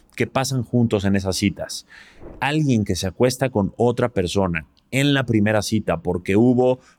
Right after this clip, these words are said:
conversación profunda, intensa y significativa, tiene muchas más probabilidades de lograr una relación sólida y duradera que alguien que se acostó en la primera cita solo por placer, por diversión o por el efecto del alcohol.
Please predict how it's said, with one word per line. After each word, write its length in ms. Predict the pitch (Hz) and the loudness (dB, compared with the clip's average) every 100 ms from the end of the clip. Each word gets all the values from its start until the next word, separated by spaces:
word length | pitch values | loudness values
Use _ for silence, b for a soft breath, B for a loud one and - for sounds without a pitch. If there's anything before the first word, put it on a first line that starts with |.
| - | -4
conversación 600 | 175 147 117 110 117 113 | -2 0 -4 -4 -4 -2
profunda, 800 | 98 85 95 113 120 117 98 82 | -4 -4 0 2 4 2 0 -2
intensa 600 | 87 92 113 117 113 87 | -4 -2 0 -2 -2 -4
y 80 | 82 | -4
significativa, 960 | - 127 127 127 127 127 135 101 101 B B B B B | -2 0 0 0 -2 0 2 2 0 B B B B B
tiene 240 | 170 185 | 0 2
muchas 480 | 175 175 180 170 160 | 4 4 4 0 2
más 260 | 151 139 135 | 0 -2 0
probabilidades 720 | 143 127 107 101 101 117 117 | 2 2 2 0 0 0 -2
de 100 | 98 | -2
lograr 360 | 95 95 110 | -2 0 0
una 180 | 113 110 | 0 -2
relación 720 | 98 92 90 - 113 110 107 - _ _ _ _ | -2 -4 -6 0 2 2 0 -4 _ _ _ _
sólida 640 | - - 131 120 98 90 - | -2 0 2 2 0 -2 -6
y 120 | 95 | -4
duradera 600 | 104 113 131 131 110 127 b b b _ | 0 2 2 0 0 -4 b b b _
que 140 | 143 | -2
alguien 460 | 143 151 147 147 151 | 0 0 -2 -2 -4
que 120 | 143 | -4
se 120 | 113 | -4
acostó 440 | 110 - 95 - 120 | -6 -6 -8 -2 0
en 80 | 120 | 0
la 120 | 113 | -2
primera 320 | 101 98 113 | -2 0 -2
cita 460 | 110 127 117 104 107 | -2 -4 0 -2 -4
solo 380 | - 117 113 104 | -4 0 2 2
por 260 | - 101 | 0 -2
placer, 480 | - 107 151 147 156 - b b b | -2 -2 0 -2 -2 -10 b b b
por 200 | - 127 | -2 0
diversión 600 | 123 113 107 120 123 123 - _ _ _ | 0 -2 -2 0 0 -2 -8 _ _ _
o 120 | 113 | -4
por 160 | 98 98 | 0 0
el 120 | 98 | 0
efecto 380 | 90 107 85 92 | -2 -6 -2 -2
del 140 | 87 | -2
alcohol. 400 | 78 78 80 78 | -4 -10 -14 -14